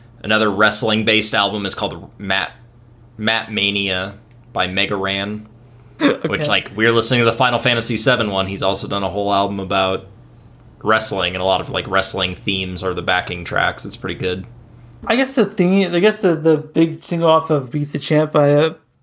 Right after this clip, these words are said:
Speaker 2: by Magos is, uh, called The Legend of Chavo Guerrero Junior.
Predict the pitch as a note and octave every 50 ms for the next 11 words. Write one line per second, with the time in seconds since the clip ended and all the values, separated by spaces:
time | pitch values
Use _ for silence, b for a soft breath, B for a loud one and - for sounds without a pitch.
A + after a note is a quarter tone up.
0 | _ _ _ - F3+ D#3+ D#3 D#3 D#3+ E3 E3 D#3 D#3 D#3 D3+ C#3 - b b b
1 | b b b b b b b - E3 D3+ C#3+ C#3+ C#3+ C3+ - - E3 D#3+ D3 D3
2 | C#3+ D#3 D#3+ D3+ D#3 D#3 C#3+ C#3 C#3 C3 - - - D#3+ D#3 D#3 D3+ D3 - D#3+
3 | D3+ D3 C#3+ C#3+ C3+ C3 B2+ A2+ - - - D3 D3 D3 D#3 E3+ F3+ F#3+ F#3+